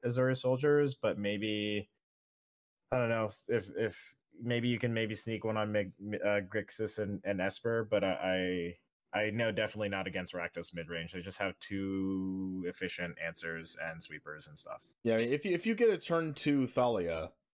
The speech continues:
Speaker 2: then, then you're waiting a whole extra turn to cast Fable the Mirror Breaker, and then, then Blue White Soldiers is casting a three drop, and then maybe hold up a counter spell after that. It can, it can get pretty rough if there's a Thalia on turn
Speaker 1: Oh, yeah.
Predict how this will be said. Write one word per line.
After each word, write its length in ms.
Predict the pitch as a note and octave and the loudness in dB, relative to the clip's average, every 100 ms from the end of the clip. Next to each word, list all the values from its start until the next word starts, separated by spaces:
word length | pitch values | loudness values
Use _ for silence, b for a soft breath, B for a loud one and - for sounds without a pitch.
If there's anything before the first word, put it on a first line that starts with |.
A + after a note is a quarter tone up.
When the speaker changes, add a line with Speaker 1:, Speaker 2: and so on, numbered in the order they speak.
| _ _ _ - | _ _ _ 0
Speaker 2:
then, 260 | B2 B2+ | 2 4
then 160 | A#2 C3 | 4 4
you're 140 | C3 A#2 | 4 4
waiting 220 | B2+ A#2 | 2 2
a 60 | |
whole 220 | G#2+ B2 A#2 | 2 4 2
extra 200 | - A2 | 0 -4
turn 240 | - A2+ | 0 0
to 60 | G2+ | 2
cast 260 | A2 G2+ | 0 0
Fable 240 | - A#2 A2+ | 2 2 2
the 80 | A2+ | 2
Mirror 180 | A2+ | 2
Breaker, 440 | G#2 A2 G#2+ G#2+ G#2+ | 2 2 2 2 2
and 100 | G2 | 2
then, 220 | F#2+ F2+ - b b _ _ _ _ | 0 -2 -6 b b _ _ _ _
then 160 | G#2 G#2 | 0 2
Blue 140 | A2+ | 4
White 120 | A2 F#2+ | 2 4
Soldiers 340 | B2 A#2 A#2 A2+ | 2 4 0 -2
is 60 | |
casting 360 | A#2 A#2 - A#2 | 0 0 2 -2
a 40 | |
three 200 | A2 A2+ | 0 0
drop, 360 | G#2 G#2+ G#2 - | 2 2 2 0
and 120 | F#2+ | -2
then 200 | F#2 F2+ - _ _ _ | -2 -4 -8 _ _ _
maybe 140 | A2 A2+ | 0 2
hold 160 | A#2 | 4
up 100 | G#2+ | 2
a 40 | A2 | 0
counter 240 | - A#2 | -2 -2
spell 220 | A2 A2+ | 2 2
after 200 | A2 - | 2 2
that. 260 | A2 G#2+ A2 | 2 2 2
It 120 | A#2 | -2
can, 180 | D#3 D3+ | -2 0
it 120 | D#3 | 2
can 140 | G#3 F#3+ | 2 0
get 140 | G3 | 2
pretty 160 | F3 C#3 | 2 4
rough 220 | C#3 - | 2 2
if 60 | |
there's 160 | G2+ G#2 | 0 0
a 40 | |
Thalia 300 | G2+ G#2+ A2 | 2 4 4
on 140 | A#2+ B2 | 2 2
turn 140 | C3+ | 4
Speaker 1:
Oh, 60 | |
yeah. 60 | C#3+ | 4